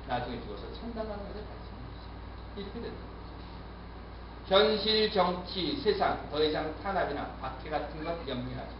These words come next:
말고 우리는 다 이 땅에서 지금 일어나고 있는 모든 일들은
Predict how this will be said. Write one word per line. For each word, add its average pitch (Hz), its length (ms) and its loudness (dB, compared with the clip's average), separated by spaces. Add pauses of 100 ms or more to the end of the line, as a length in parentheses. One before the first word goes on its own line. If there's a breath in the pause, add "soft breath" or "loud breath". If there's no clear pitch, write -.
말고 214 680 6
우리는 151 400 2 (340)
다 127 580 2 (160)
이 202 280 -2
땅에서 190 480 2
지금 170 280 -2
일어나고 160 420 2
있는 143 280 0
모든 135 460 -2
일들은 240 640 6